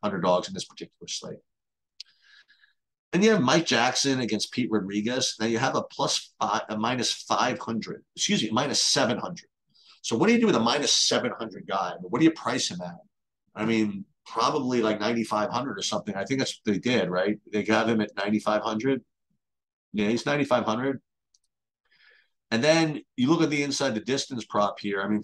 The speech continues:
listen, for a ninety-five hundred guy, he's gotta have either, you know, a s-, s-, insane inside the distance prop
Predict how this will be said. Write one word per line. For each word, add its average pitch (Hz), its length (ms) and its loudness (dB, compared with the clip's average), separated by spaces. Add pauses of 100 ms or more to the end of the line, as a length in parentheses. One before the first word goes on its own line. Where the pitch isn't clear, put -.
listen, 160 220 2
for 113 120 -2
a - 20 0
ninety-five 160 340 2
hundred 131 280 -2
guy, 101 360 4
he's 147 160 -4
gotta 165 240 0
have 113 260 2 (100)
either, 101 440 -4 (680)
you 120 120 2
know, 85 340 -2 (260)
a 110 60 -4
s-, - 200 -10 (160)
s-, - 720 2
insane 165 600 4
inside 139 260 2
the 123 100 2
distance 113 360 -2
prop 113 400 0